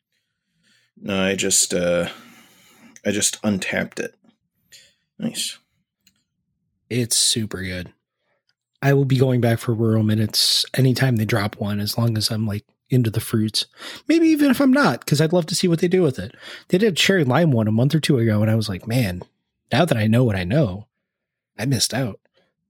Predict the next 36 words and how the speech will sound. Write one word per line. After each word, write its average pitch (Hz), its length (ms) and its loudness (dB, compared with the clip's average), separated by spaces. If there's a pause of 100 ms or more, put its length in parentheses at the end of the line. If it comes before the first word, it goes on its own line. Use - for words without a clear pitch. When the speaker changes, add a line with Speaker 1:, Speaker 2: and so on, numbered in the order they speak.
Speaker 1:
Yeah. - 540 -8 (560)
And 120 140 2
knowing 127 260 2
is 107 140 -2
half 104 240 -2
the 98 80 -6
battle. 85 360 -4 (1900)
And 127 120 2
it - 120 -4
sounds 175 320 0
like 101 160 0
there's - 200 0
a 98 60 -4
fucking 104 320 -2
battle 90 320 0
going 92 300 -2
on 92 180 0
outside 90 420 0
my 85 140 -2
house. 82 260 -2
I 90 60 2
don't 92 140 -2
know 87 100 0
about - 240 -2
Speaker 2:
It 170 80 0
Speaker 1:
you. - 60 -4
Speaker 2:
does. - 360 -4
It, 135 200 -2
it 120 40 -2
sounds 139 280 2
like 131 120 0
you've 127 120 0
got 123 120 2
mortar 123 280 2
fire 113 260 0
happening. 120 560 2